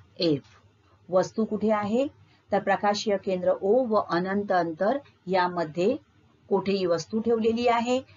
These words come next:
आणि प्रतिमा आपल्याला प्रकाशीय केंद्र ओ आणि नाभी एफ वन याच्या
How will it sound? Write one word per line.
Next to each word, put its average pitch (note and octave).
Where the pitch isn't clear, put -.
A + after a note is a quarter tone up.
आणि E3+
प्रतिमा B3+
आपल्याला E3+
प्रकाशीय A#3
केंद्र F#3
ओ G#3+
आणि G3+
नाभी F#3+
एफ E3+
वन A3+
याच्या G3